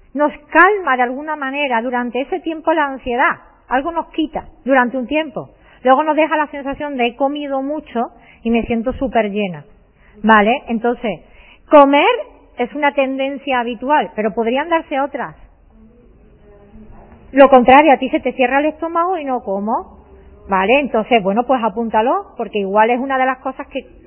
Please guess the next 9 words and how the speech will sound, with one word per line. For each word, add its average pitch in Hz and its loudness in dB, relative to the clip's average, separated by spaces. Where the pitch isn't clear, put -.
después 233 -2
del 302 0
curso 330 -4
puedes 269 0
notar 262 -4
que 269 -10
has 254 -8
cambiado. 190 -6
¿Vale? 220 4